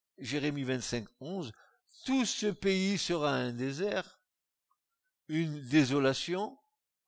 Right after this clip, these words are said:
et ces nations serviront le roi de Babylone pendant combien ?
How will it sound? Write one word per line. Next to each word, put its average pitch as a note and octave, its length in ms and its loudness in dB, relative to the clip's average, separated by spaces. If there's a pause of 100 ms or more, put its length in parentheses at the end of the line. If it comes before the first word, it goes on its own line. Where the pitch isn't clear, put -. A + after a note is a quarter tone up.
(880)
et E3+ 140 6
ces G#3+ 240 4
nations F3+ 580 2 (400)
serviront F3+ 720 4
le F3+ 100 4
roi E3 220 6
de D#3 100 2
Babylone C#3+ 680 2 (360)
pendant F3 580 2 (160)
combien ? F3+ 540 0